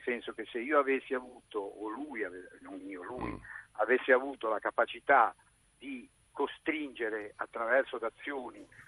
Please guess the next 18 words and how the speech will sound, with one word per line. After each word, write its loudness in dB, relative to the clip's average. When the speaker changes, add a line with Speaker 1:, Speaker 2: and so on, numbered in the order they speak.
Speaker 1:
a 10
sviluppare 4
più -14
rapidamente -8
determinati -4
meccanismi -8
autorizzativi, 0
forse -2
oggi 4
lo -6
stadio 4
l'avremmo 4
fatto, 0
avremmo -2
le 0
autorizzazioni, -6
invece -8
siamo, -8